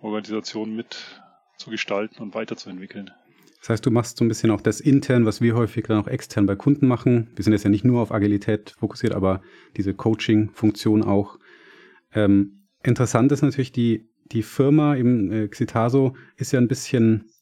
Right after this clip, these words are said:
Speaker 2: alternativ organisiert, könnte man sagen.
Speaker 1: Mhm.
Speaker 2: Ja, und darüber wollen wir auch sprechen. Vielleicht magst du
Speaker 1: Ja,
Speaker 2: da
Speaker 1: genau.
Speaker 2: ein bisschen, ein bisschen Hintergrund geben, also wie das gekommen ist, und dann, dann arbeiten wir uns da mal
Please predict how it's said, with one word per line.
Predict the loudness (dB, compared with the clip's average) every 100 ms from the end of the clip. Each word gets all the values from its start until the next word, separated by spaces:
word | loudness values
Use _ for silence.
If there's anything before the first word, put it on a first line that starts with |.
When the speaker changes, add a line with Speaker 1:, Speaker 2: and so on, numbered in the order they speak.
| _
Speaker 2:
alternativ | -4 -2 2 2 2 0 -2 -2 -4
organisiert, | 0 2 2 2 0 2
könnte | 0 2
man | 2 2
sagen. | 2 2 2 2 0
Speaker 1:
Mhm. | -2 -4 -4 -4 -2
Speaker 2:
Ja, |
und | 0
darüber | 2 2 4
wollen | 4 2
wir | 2
auch | -2
sprechen. | -2 -4 2 2 2 -6 -20 -20
Vielleicht | -2 0 2
magst | 0 0
du | 0
Speaker 1:
Ja, |
Speaker 2:
da | 2
Speaker 1:
genau. | 2
Speaker 2:
ein | 2
bisschen, | 0 2 4 4 0 -6
ein |
bisschen | -2 2
Hintergrund | 4 4 2 2 0
geben, | 2 2 4
also | 2 2
wie |
das | 0 -2
gekommen | -6 0 2 4 4
ist, | 0 0
und | 0 2 4
dann, | 4 2 2
dann | 0 0
arbeiten | 0 2 2
wir | 0
uns | 0
da | 0
mal | 2 2 0